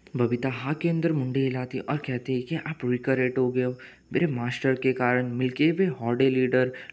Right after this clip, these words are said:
लू फेंग, और मैं अभी अनडाइंग एम्परर हूँ औ-, और मैं टेलीपोर्ट भी कर सकती हूँ, और ये भी बस इन्हीं के कारण।" हम वो और वो जो नाइन सोल स्लेव्स होते हैं, वो सब लू फेंग की तरफ देखने लग जाते हैं।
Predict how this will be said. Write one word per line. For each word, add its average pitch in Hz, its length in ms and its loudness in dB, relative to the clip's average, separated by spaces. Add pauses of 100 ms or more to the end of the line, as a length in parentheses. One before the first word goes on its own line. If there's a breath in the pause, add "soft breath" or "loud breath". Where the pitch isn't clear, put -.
लू 131 240 2
फेंग, 127 380 -2 (360 loud breath)
और 123 200 2
मैं 135 280 -2
अभी 147 300 -2
अनडाइंग 131 420 0
एम्परर 131 460 0
हूँ 127 160 0 (120)
औ-, - 160 -6
और 139 160 0
मैं 165 180 0 (140)
टेलीपोर्ट 135 420 0
भी 135 140 0
कर 135 160 -2
सकती 131 340 -4
हूँ, 127 100 -2
और 151 180 -2
ये 127 220 0
भी 135 180 -2
बस 160 260 -2
इन्हीं 131 220 -2
के 135 120 0
कारण।" 127 400 0 (480 loud breath)
हम 175 120 2
वो 131 340 0
और 160 120 -2
वो 170 160 -4
जो 175 100 -2
नाइन 123 260 0
सोल 143 220 2
स्लेव्स 139 360 0
होते 139 200 -2
हैं, 131 80 2
वो 139 120 -2
सब 170 220 -2
लू 131 200 2
फेंग 139 220 -4
की 139 60 -4
तरफ 135 240 0
देखने 131 300 0
लग 127 200 0
जाते 127 300 -2
हैं। 123 60 -4